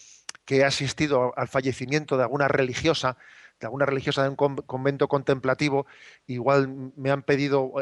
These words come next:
entrar dentro del monasterio para asistirle en el último momento de la muerte y recuerdo que me llamó mucho la atención cómo toda la comunidad religiosa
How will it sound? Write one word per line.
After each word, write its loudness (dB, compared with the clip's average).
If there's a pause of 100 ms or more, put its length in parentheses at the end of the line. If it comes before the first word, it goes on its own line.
(120)
entrar 0
dentro 0
del -2
monasterio -2 (240)
para 0 (340)
asistirle -2
en 2
el -2
último -2
momento 0
de 4
la 4
muerte 0 (380)
y -4
recuerdo 0
que 2 (220)
me 0
llamó 0
mucho 0
la 4
atención 0
cómo 0
toda 4
la 2
comunidad -2
religiosa -2